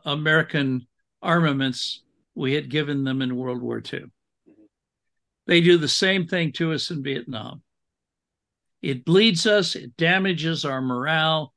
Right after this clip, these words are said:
it messes up our army terrifically.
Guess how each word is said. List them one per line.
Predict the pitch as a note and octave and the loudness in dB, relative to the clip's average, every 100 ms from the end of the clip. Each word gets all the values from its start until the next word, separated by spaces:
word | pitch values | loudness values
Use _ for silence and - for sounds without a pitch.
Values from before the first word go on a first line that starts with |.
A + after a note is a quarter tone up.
| _ _ _ - | _ _ _ -10
it | E3+ D#3 | -8 0
messes | D#3+ E3+ F3 C3+ | 2 2 0 0
up | D3+ C#3 | 0 -2
our | C3 B2 - | -4 -6 -2
army | D3 D#3 D#3+ D#3 - | 0 2 2 -2 -6
terrifically. | - B2+ D3+ - C#3+ C#3 D3 D3 | -8 -2 0 0 -6 -4 -4 -6